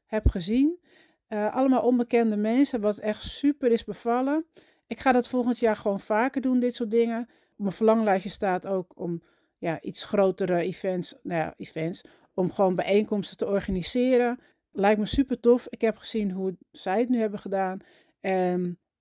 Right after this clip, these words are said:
ik denk bij mezelf, dit kan ik ook. Niet omdat het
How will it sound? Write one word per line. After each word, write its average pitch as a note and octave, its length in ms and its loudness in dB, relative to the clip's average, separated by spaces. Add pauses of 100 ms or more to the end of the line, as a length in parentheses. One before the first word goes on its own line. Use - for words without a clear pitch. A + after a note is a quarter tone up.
(180)
ik F#3+ 180 -4
denk G3 200 2
bij F#3 140 2
mezelf, F3+ 380 0
dit A3 220 2
kan F#3+ 200 -2
ik F#3 140 -6
ook. F#3+ 320 -2
Niet G3+ 220 -4
omdat G3+ 220 -2
het F#3+ 120 -4